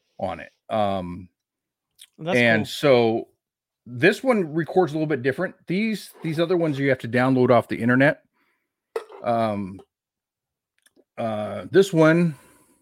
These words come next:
Speaker 1: yeah, this one here and this one, you can actually just use your phone. You plug it in to the top there or U S B port. It's up to you. And you can actually input the, uh, song or whatever you wanna put on there. So,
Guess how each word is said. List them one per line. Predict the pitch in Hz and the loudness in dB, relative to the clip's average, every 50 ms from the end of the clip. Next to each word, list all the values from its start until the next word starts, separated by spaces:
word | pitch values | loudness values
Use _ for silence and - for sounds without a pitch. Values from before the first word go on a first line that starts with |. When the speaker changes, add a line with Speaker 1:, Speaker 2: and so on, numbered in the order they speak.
| _ _ - | _ _ 0
Speaker 1:
yeah, | 127 117 104 | 2 2 4
this | 113 156 160 - | 4 2 2 2
one | 175 175 170 | 4 4 6
here | 156 151 160 160 170 196 208 196 - - | 8 8 8 8 6 6 4 2 -2 -4
and | - 120 120 123 | -2 0 2 2
this | 147 156 - - | 2 0 0 0
one, | 151 135 120 120 - _ _ _ _ _ | 0 0 0 0 -2 _ _ _ _ _
you | - 135 139 | -8 -6 -2
can | 127 156 | 0 2
actually | 151 160 156 - 143 123 | 2 0 0 -2 -6 -6
just | 135 123 131 | -6 -6 -4
use | 156 151 131 | -4 -4 -4
your | 120 101 85 | -4 -4 -6
phone. | - - 151 139 117 101 101 | -4 -2 0 0 2 0 -2
You | 101 98 | -4 -6
plug | - - 131 127 | -4 -2 -2 0
it | 123 117 | 0 0
in | 120 120 120 113 104 104 - _ _ _ _ _ _ _ _ _ _ _ _ _ _ - | 0 0 0 -2 -4 -6 -10 _ _ _ _ _ _ _ _ _ _ _ _ _ _ -10
to | - 117 | -6 -4
the | 117 | -4
top | - - 131 120 113 - - | 0 2 2 2 2 0 -2
there | 113 104 98 92 92 92 - _ _ _ _ _ _ _ _ _ _ _ - | -2 -2 -2 -2 -4 -8 -12 _ _ _ _ _ _ _ _ _ _ _ -4
or | 139 139 135 123 113 | -2 0 2 2 0
U | 110 107 110 110 | 0 -2 -2 -4
S | 104 - | -4 -6
B | - 110 101 | -8 -8 -8
port. | - - 113 95 98 | -8 -6 -6 -6 -6
It's | 95 - | -6 -8
up | 127 - | -10 -10
to | - - 120 | -10 -8 -6
you. | 110 92 95 | -6 -6 -6
And | - 104 107 104 101 104 | -6 -6 -6 -6 -4 -6
you | 107 101 | -6 -6
can | - 110 104 | -6 -6 -4
actually | 98 95 - - 104 95 101 | -6 -6 -8 -10 -12 -12 -12
input | 104 110 107 101 98 92 - - 123 - - _ | -10 -10 -10 -10 -10 -12 -10 -10 -10 -10 -10 _
the, | 107 101 104 101 98 101 98 | -18 -16 -14 -14 -12 -10 -10
uh, | 92 87 82 80 - _ _ _ _ _ _ _ | -10 -10 -12 -14 -18 _ _ _ _ _ _ _
song | - - 147 131 123 113 113 113 110 | -4 2 4 6 6 6 4 2 0
or | 104 95 95 | -2 -4 -6
whatever | 98 98 104 107 98 101 | -8 -6 -6 -6 -6 -6
you | 98 | -8
wanna | 95 95 90 85 | -10 -10 -12 -12
put | 92 _ 101 92 - - _ _ _ _ _ _ _ _ _ _ _ _ - | -12 _ -12 -12 -12 -14 _ _ _ _ _ _ _ _ _ _ _ _ -10
on | - 87 92 92 | -6 -6 -4 -4
there. | 90 78 76 - | -6 -6 -8 -10
So, | - - 131 117 104 95 95 | -6 -2 0 2 2 2 0